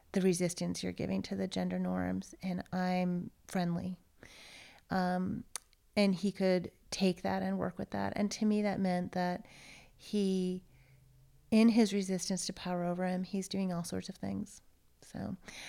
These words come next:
that's a sort of an, a small example. Um, but when we're working with someone who was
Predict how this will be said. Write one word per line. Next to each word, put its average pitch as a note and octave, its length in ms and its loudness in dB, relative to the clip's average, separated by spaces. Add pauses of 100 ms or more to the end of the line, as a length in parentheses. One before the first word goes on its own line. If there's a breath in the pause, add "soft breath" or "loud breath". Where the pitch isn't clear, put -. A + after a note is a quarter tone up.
(160 loud breath)
that's B3+ 200 8
a - 280 4
sort A3 180 2
of G3+ 60 4
an, F#3+ 320 4
a - 280 0
small G3 520 0
example. F#3+ 760 -2
Um, G3 440 -2 (2250 loud breath)
but A3 180 8
when G#3+ 160 6
we're G#3 80 4
working G#3+ 320 4
with G3+ 100 2
someone G3 200 2
who F#3 500 0 (840 soft breath)
was F#3+ 640 2